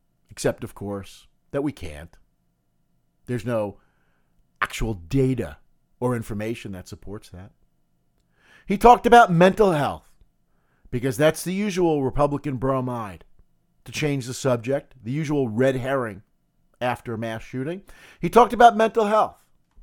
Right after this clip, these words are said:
Seriously, Donald Trump is going to lecture this country on mental health. But let's not make jokes about this. It's too serious a subject.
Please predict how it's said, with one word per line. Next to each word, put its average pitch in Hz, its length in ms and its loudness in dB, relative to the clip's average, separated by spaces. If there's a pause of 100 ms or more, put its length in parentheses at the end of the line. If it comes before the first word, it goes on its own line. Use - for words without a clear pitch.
(840)
Seriously, 147 640 6 (580)
Donald 202 360 6
Trump 175 440 0 (520)
is 151 160 0
going 185 260 8
to 175 140 -2
lecture 180 420 4
this 180 220 4
country 175 420 0
on 151 220 2
mental 143 340 2
health. 113 500 -8 (2000)
But 165 120 2
let's 185 200 2
not 135 160 -2
make 110 220 -10
jokes 117 320 -4
about 120 280 -4
this. 131 280 -4
It's - 220 -18 (120)
too 139 140 -8
serious 123 440 -6
a 143 40 -16
subject. 123 640 -6